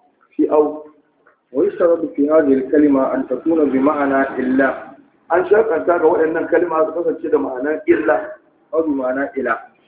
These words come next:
Speaker 1: Ko da ma'anar ila.
Speaker 2: وزائد الأول أولى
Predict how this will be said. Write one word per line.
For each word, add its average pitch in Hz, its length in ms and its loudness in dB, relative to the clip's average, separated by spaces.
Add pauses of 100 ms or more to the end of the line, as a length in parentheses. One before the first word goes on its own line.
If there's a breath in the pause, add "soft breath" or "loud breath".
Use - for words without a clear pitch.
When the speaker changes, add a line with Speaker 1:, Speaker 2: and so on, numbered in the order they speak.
Speaker 1:
Ko 180 120 4
da 170 100 4
ma'anar 156 380 0
ila. 135 300 2 (960)
Speaker 2:
وزائد 170 480 -2
الأول 151 640 0 (420)
أولى 151 480 4